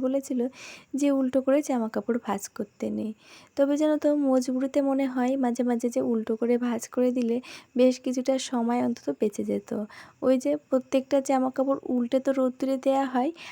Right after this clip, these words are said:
আবার সেই জামা কাপড়গুলো সোজা করে এই যে যত্ন সহকারে পাট পাট করে গুছিয়ে রাখতে গেলেও কিন্তু বেশ কিছুটা সময়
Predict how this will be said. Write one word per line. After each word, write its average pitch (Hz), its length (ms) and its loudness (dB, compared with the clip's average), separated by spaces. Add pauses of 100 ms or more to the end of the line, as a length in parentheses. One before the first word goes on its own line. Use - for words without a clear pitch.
(200)
আবার 233 280 0
সেই 240 240 2
জামা 226 260 2
কাপড়গুলো 233 440 0 (120)
সোজা 220 360 0 (180)
করে 226 220 2 (120)
এই 226 100 0
যে 226 140 0
যত্ন 208 240 -2 (160)
সহকারে 226 400 0 (100)
পাট 202 160 -4 (100)
পাট 220 120 -4 (100)
করে 240 140 2 (100)
গুছিয়ে 226 420 -2
রাখতে 226 340 -4
গেলেও 214 300 0
কিন্তু 220 200 -4 (100)
বেশ 220 140 2 (120)
কিছুটা 220 320 -6 (100)
সময় 202 280 -2